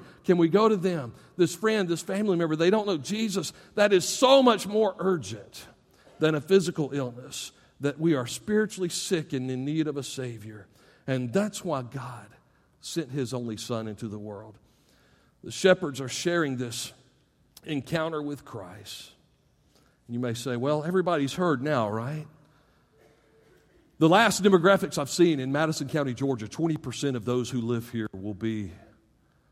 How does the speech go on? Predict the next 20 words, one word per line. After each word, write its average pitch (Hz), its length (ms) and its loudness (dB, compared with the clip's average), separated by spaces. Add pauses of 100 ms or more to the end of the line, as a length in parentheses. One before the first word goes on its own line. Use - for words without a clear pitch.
(240)
in 147 100 -2
a 107 60 -6
place 135 420 -4
of 95 260 -10 (840)
worship 117 540 -4
today. 87 220 -12
Well, 110 220 -2
less 120 220 -4
than 98 160 -10
that 101 240 -10
today, 98 280 -8
right? 95 240 -8 (280)
Some 104 140 -16
churches 101 280 -14
weren't 98 220 -10
able 101 140 -10
to 98 80 -12
open 95 220 -12
the 98 60 -12
doors. 107 320 -6